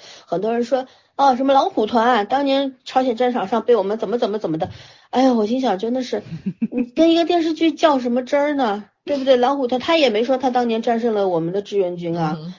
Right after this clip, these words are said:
Speaker 1: 他只是说老虎团是他们一个最出色的军队而已，你就知乎上有一大群的男性之友在那边嘲讽人家，是神经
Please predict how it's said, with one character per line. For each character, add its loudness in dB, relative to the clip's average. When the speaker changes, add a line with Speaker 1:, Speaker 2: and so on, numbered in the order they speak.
Speaker 1:
他 2
只 -4
是 -2
说 6
老 4
虎 -2
团 -2
是 -4
他 0
们 -4
一 -12
个 2
最 2
出 -2
色 -2
的 0
军 -4
队 2
而 2
已， -6
你 -2
就 2
知 -6
乎 0
上 0
有 2
一 -6
大 -2
群 -6
的 2
男 2
性 0
之 -4
友 2
在 0
那 -2
边 -4
嘲 -6
讽 -6
人 -8
家， -16
是 -4
神 -4
经 0